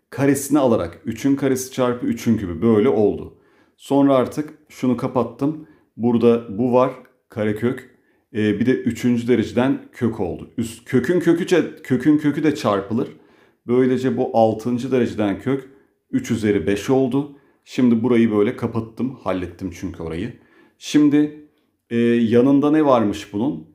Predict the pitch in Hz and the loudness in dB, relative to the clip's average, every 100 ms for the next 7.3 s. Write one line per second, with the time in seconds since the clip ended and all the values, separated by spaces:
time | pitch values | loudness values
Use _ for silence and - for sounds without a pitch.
0 | _ 143 - 95 98 85 80 - - _ | _ -4 -4 -4 -6 -6 -8 -14 -20 _
1 | 139 139 - 147 151 147 143 156 143 120 | -6 -6 -2 2 4 4 4 4 4 2
2 | 113 - 110 131 170 - _ _ _ _ | 0 -4 -4 -2 -4 -12 _ _ _ _
3 | _ - 151 - - - 113 117 117 - | _ -4 -4 -4 -8 -6 0 2 2 0
4 | 101 92 87 131 135 156 156 156 151 156 | -2 -2 -2 0 2 2 0 -2 0 0
5 | 160 - _ 143 127 120 127 107 113 101 | -2 -10 _ -8 -4 0 2 2 2 0
6 | - 107 95 - - - 117 147 147 151 | -6 -4 -4 -6 -14 -8 0 2 4 2
7 | 156 - | 0 -6